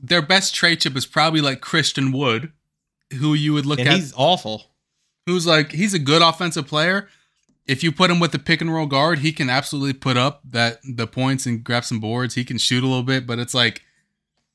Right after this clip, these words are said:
Speaker 1: the point is, the Mavericks, I don't know if they do. It's the same crap they did with Dirk. They just had Dirk,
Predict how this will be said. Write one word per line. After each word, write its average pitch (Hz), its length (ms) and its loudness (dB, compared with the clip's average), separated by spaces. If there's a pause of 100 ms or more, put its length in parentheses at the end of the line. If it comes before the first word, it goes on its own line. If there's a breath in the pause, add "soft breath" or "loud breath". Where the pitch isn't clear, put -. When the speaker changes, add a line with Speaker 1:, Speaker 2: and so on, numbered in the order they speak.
(580)
Speaker 1:
the 131 120 -4
point 180 260 4
is, 139 140 6
the 131 80 -2
Mavericks, 139 440 4
I 143 120 4
don't 156 100 4
know 143 80 2
if 127 60 -2
they 127 100 0
do. 131 240 0
It's 151 120 -6
the 226 80 2
same 202 260 4
crap 175 380 0
they 131 100 2
did 135 140 2
with 123 180 0
Dirk. 117 300 2
They 123 120 2
just 139 200 -2
had 139 200 2
Dirk, 151 400 2